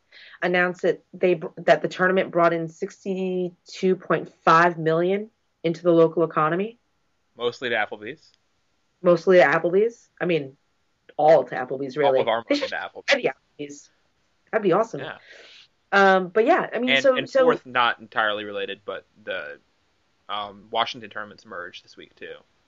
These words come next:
Speaker 2: They
Speaker 1: Yes.
Speaker 2: announced that now the eight, the Legg Mason got a bigger title sponsor in Citi than it had before, Citibank, and is now a combined women's event,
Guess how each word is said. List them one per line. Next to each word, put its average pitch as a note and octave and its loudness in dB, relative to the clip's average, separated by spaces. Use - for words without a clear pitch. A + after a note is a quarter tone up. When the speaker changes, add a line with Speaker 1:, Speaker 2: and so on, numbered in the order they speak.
Speaker 2:
They A2+ -8
Speaker 1:
Yes. - -8
Speaker 2:
announced - -20
that A2+ -20
now G#2 -6
the A2 -10
eight, A2 -4
the A2 -4
Legg A2 -8
Mason A2+ -12
got A2+ -4
a - -8
bigger C3 -4
title A2+ -6
sponsor G#2+ -14
in - -20
Citi A2 -12
than G#2+ -12
it G#2+ -10
had G#2 -6
before, F#2 -16
Citibank, G#2 -16
and G#2 -6
is A2 -14
now G#2 -8
a A2 -20
combined G#2+ -10
women's B2 -12
event, F#2+ -16